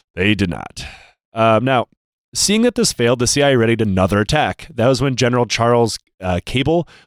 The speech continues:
rolled into the office, uh, and pointed out that the president had only authorized one air attack, and he would have to call him personally and ask for, to authorize another one.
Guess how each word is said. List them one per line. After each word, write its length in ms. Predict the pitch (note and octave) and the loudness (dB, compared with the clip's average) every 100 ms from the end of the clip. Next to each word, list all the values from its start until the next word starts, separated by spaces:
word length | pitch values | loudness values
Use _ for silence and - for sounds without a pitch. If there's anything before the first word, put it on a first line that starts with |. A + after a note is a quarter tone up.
| _ | _
rolled 320 | A2+ C#3+ E3+ | 0 0 0
into 200 | E3+ D3 | -2 0
the 120 | C#3 | 2
office, 480 | G#2+ G#2+ - A2 - | 2 2 0 -2 -2
uh, 160 | A2 G#2+ | -2 -2
and 160 | G2 G2+ | -2 -2
pointed 280 | B2 A2+ | -2 0
out 80 | A2 | 0
that 160 | A2 - | -2 -4
the 60 | |
president 340 | - E3 D#3 D#3 | -2 0 0 0
had 100 | C3 | 0
only 220 | A2+ G#2 | 0 2
authorized 560 | G2 - G2 F#2 F2 - _ _ | 0 0 0 0 -2 -8 _ _
one 240 | A2+ G3+ | 0 0
air 160 | E3+ A#2 | 2 0
attack, 460 | G2 F#2+ F#2+ - - _ _ _ | 0 0 0 -2 -12 _ _ _
and 140 | G#2 G2+ | -10 -2
he 80 | C#3+ | 0
would 80 | |
have 120 | C#3+ - | 0 -2
to 80 | |
call 180 | - A#2+ | -4 -2
him 80 | A#2 | -2
personally 480 | - D3 - A2+ A2+ | 0 -2 0 0 0
and 80 | F#2 | 0
ask 280 | G2+ - | 0 -2
for, 200 | - B2+ | -10 -16
to 440 | - G#2 F2+ F2+ _ - | -4 0 0 -2 _ -12
authorize 400 | E2+ D#2+ E2 F2 | -8 -4 -4 -2
another 300 | B2 C3+ F2+ | -2 0 -2
one. 220 | D2+ | -6